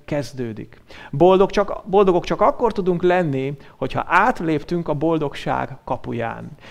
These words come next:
Jézus első boldog mondása pedig, "a boldogság kapuját mutatja be nekünk, a boldogság első lépését." Figyelj rám! Egy nagyon fontos dolgot szeretnék mondani ma neked. Jézus szerint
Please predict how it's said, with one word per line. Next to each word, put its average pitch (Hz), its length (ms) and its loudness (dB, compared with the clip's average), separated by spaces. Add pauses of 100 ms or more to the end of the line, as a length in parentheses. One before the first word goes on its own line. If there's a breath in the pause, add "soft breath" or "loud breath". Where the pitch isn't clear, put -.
Jézus 185 300 4
első 190 680 2 (140)
boldog 170 380 2
mondása 151 500 -2
pedig, 139 540 -4 (180 loud breath)
"a - 80 -4
boldogság 147 580 0
kapuját 180 560 4
mutatja 151 380 -6
be 131 100 -2
nekünk, 139 480 -4 (200 loud breath)
a - 80 -4
boldogság 139 760 0 (100)
első 147 640 2
lépését." 123 800 -6 (540 loud breath)
Figyelj 180 320 6
rám! 120 380 -2 (760)
Egy 151 140 -2
nagyon 226 260 4
fontos 180 340 -2
dolgot 147 320 -2
szeretnék 131 520 -4
mondani 131 520 -4
ma 120 180 -8
neked. 117 380 -12 (1500 loud breath)
Jézus 214 500 2
szerint 139 640 -6